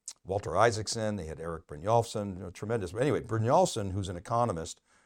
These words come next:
at M I T and very well known, he said that he believes that A I will have, uh, uh,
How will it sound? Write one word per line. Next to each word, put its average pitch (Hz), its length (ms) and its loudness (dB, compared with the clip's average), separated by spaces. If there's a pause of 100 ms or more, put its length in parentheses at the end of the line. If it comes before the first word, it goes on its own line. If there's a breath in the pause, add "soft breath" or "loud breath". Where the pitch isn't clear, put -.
at 90 100 -2
M 98 140 -2
I 80 100 -4
T 92 440 -2 (380)
and 135 100 -4
very 190 180 8
well 101 240 6
known, 85 340 -4 (680)
he 247 300 2
said 110 640 8 (120)
that 98 160 -2
he 180 200 -2
believes 120 720 2 (400)
that 98 300 2
A 139 200 6
I 113 280 8
will 98 180 0
have, 95 420 2 (640)
uh, 92 140 2 (180)
uh, 92 200 0